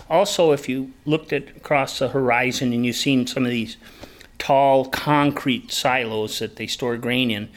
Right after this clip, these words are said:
some of them have a very small opening on the top. So we had to make sure that, for reasons, they had to be a certain width. And they had to be made out of aluminum. So we, we made them in a curved shape.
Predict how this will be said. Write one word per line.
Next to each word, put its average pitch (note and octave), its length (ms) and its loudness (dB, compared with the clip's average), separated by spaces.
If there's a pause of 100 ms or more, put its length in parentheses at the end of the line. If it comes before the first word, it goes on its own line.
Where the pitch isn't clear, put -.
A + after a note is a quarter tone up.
(200)
some F3+ 260 0
of D3 80 0
them D#3+ 200 2
have C3 160 -4
a A2+ 60 0
very C3+ 440 0
small C3+ 420 0
opening B2+ 440 0
on G#2+ 100 -6
the G2+ 100 -12
top. - 440 -6
So - 140 -2
we C3 140 2
had D#3+ 160 0
to D#3+ 60 -4
make C#3+ 220 -2
sure C#3+ 360 0
that, A#2 260 -4 (680)
for C3 300 0 (140)
reasons, D3 720 2
they C3 180 2
had D#3 300 -2
to C#3+ 60 0
be C3+ 160 2
a A2+ 60 0
certain A#2+ 440 -4
width. A2+ 280 -4 (360)
And D3+ 400 -2 (500)
they C#3+ 160 2
had E3 220 -2
to E3+ 60 -6
be E3 140 -2
made C3+ 240 2
out C3+ 160 0
of B2 80 -6
aluminum. A#2 640 0 (1080)
So C3 440 2 (220)
we, C3+ 340 2
we C3+ 160 4
made C#3 240 2
them E3 120 0
in C#3+ 120 0
a - 180 -6
curved D#3 480 2
shape. - 540 0